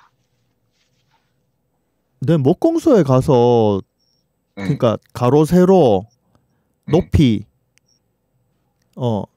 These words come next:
Speaker 1: 그 밑에 바퀴 달아주세요. 끝.
Speaker 2: 저 밑에 무릎이 들어갈 정도 사이즈가 돼야 되죠?
Speaker 1: 그렇지. 어, 무릎이 들어갈 수 있어야 되지. 그거 잘 재가지고 높이 얼마로 해주세요 해가 목공소 가서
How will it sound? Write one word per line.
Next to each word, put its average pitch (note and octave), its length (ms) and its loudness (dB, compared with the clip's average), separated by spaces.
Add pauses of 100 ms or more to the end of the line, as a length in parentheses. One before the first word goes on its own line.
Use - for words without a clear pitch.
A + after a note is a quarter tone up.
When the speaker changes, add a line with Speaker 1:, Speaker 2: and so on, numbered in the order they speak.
(280)
Speaker 1:
그 D3 220 0
밑에 E3+ 400 -2
바퀴 E3+ 320 -2
달아주세요. A#2+ 760 0 (320)
끝. F#3+ 200 0 (1200)
Speaker 2:
저 A2 500 -6
밑에 A2+ 600 -6
무릎이 A2 460 -16
들어갈 G2+ 600 -10
정도 B2+ 380 -18
사이즈가 B2+ 400 -12
돼야 A2+ 160 -16
되죠? D#3+ 100 -20
Speaker 1:
그렇지. C3 480 -6 (120)
어, A#2 120 -8
무릎이 D3 360 -6
들어갈 A#2+ 300 -4
수 A#2+ 120 -14
있어야 G#2 280 -10
되지. F#2 400 -18 (220)
그거 E3 220 -2
잘 A#2+ 260 -2
재가지고 E3 680 -2
높이 B2 300 -4
얼마로 C#3+ 840 -2
해주세요 B2+ 480 -6
해가 A2+ 220 -4
목공소 G#3+ 440 -4
가서 C3 760 -2